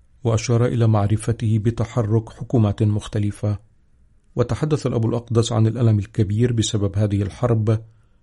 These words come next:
إلا أن العالم في حرب منذ فترة طويلة، قال البابا، منذ قرن من الزمان تقريبًا، وذكر بالحروب والنزاعات في مناطق كثيرة من العالم، كما وعد قداسته إلى إدانة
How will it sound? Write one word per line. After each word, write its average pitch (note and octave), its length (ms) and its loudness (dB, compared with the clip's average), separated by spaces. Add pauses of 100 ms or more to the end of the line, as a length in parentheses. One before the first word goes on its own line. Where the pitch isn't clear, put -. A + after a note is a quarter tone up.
(140)
إلا C3 200 0
أن B2 120 0
العالم C3 400 0
في A#2+ 260 -4
حرب B2 380 -2
منذ B2+ 300 2
فترة A2+ 480 -2
طويلة، G2 600 0 (240)
قال G#2 180 2
البابا، G2 560 -2 (300)
منذ A#2+ 240 6
قرن A#2+ 440 0
من G#2+ 160 2
الزمان G2+ 500 0
تقريبًا، A2+ 600 -2 (340)
وذكر B2 540 0
بالحروب A#2 720 0
والنزاعات A2+ 640 2
في - 160 -8
مناطق G#2 400 -2 (180)
كثيرة G#2+ 420 0
من G#2 160 2
العالم، G#2+ 560 2 (500)
كما C#3 200 2
وعد G2+ 360 2
قداسته G#2+ 800 -2
إلى A2+ 300 0
إدانة G#2 600 0